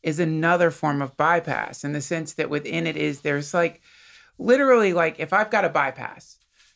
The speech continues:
in other words, if there's something like, um, uh, let's just say there's a,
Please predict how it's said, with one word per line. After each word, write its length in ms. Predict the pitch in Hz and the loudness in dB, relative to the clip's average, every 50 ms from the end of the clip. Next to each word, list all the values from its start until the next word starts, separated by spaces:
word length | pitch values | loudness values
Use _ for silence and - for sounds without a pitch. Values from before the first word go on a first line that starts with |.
| _ _ _ _ - | _ _ _ _ -4
in 160 | - 160 175 | -2 0 2
other 160 | 180 180 185 | 2 2 4
words, 160 | 175 170 160 160 | 2 2 0 -2
if 100 | 147 - | -4 -2
there's 240 | 165 160 165 156 | 0 0 0 0
something 540 | - 170 151 147 147 160 147 147 135 131 127 _ - | -2 -4 -4 -2 -2 -2 -2 -2 -4 -6 -8 _ -4
like, 260 | 143 135 127 123 - | -4 -4 -4 -4 -6
um, 220 | 139 131 131 - - - | -8 -8 -8 -8 -10 -10
uh, 80 | 120 - | -6 -2
let's 240 | 147 151 147 - - | -2 -2 -2 -4 -6
just 220 | 165 151 139 - | -8 -8 -8 -4
say 300 | - 151 143 139 135 135 | 0 0 0 0 0 -4
there's 400 | 131 135 131 131 131 123 120 - | -4 -4 -4 -4 -4 -6 -6 -6
a, 260 | 127 117 110 107 117 | -6 -6 -6 -8 -10